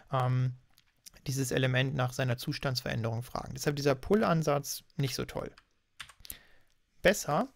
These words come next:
wir sorgen irgendwie dafür, dass wir das andersrum machen. Wir pushen diese Information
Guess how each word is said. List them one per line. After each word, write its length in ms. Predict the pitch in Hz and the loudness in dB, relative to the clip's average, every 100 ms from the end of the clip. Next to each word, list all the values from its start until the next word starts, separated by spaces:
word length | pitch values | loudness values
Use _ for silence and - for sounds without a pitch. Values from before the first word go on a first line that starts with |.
| - - - - | -20 -20 -12 0
wir 200 | 151 143 | 2 4
sorgen 340 | 143 180 208 | 4 2 2
irgendwie 320 | 156 156 - | 2 2 2
dafür, 400 | 165 147 - 160 | 4 2 0 -2
dass 180 | 156 - | -2 0
wir 60 | 151 | 0
das 140 | 147 | 0
andersrum 480 | - 196 143 - 120 | 2 2 2 0 -2
machen. 340 | 113 - 131 - | -2 -4 -10 -12
Wir 200 | - 135 | -6 -4
pushen 440 | 131 - 208 - 143 | -2 -2 -2 0 0
diese 200 | 131 131 | 0 0
Information 920 | 131 127 139 135 127 - 147 160 208 | -2 -4 -2 -2 -4 -2 0 2 0